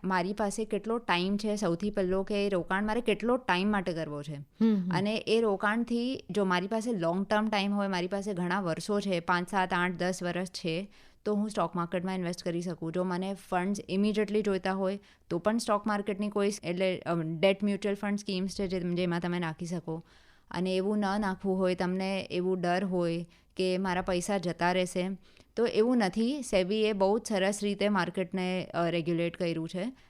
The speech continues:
Speaker 2: ઓહ.
Speaker 1: તમારે એ વિચાર કરવાનો છે કે મારે રિસ્ક ક્યાં લેવું છે.
Speaker 2: ઓ, ઓ, ઓ. ઓ, ઓ, ઓ. આ બહુ તમે સરસ વાત કરી કે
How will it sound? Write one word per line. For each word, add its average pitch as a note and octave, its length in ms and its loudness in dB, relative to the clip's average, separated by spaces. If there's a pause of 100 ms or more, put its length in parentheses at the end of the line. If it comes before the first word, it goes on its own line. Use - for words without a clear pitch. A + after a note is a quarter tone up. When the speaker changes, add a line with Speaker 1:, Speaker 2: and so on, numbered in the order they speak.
Speaker 2:
ઓહ. A3+ 80 6
Speaker 1:
તમારે B3 460 6
એ C4 40 6
વિચાર A3 400 2
કરવાનો G3+ 400 2
છે A3 140 -4
કે A3+ 100 -4
મારે G3+ 380 0
રિસ્ક G#3 380 -2 (100)
ક્યાં G3+ 200 8
લેવું D#3+ 300 0
છે. D3+ 240 -12 (280)
Speaker 2:
ઓ, G#3 160 8
ઓ, D#3 380 -2
ઓ. - 20 -6 (500)
ઓ, A#3+ 200 8
ઓ, F3 420 0
ઓ. C#3+ 60 -10 (360)
આ A#3 120 4
બહુ C#4+ 200 4
તમે A3+ 440 2 (180)
સરસ G#3 320 0
વાત F3 280 0
કરી G#3 300 2
કે B3 400 4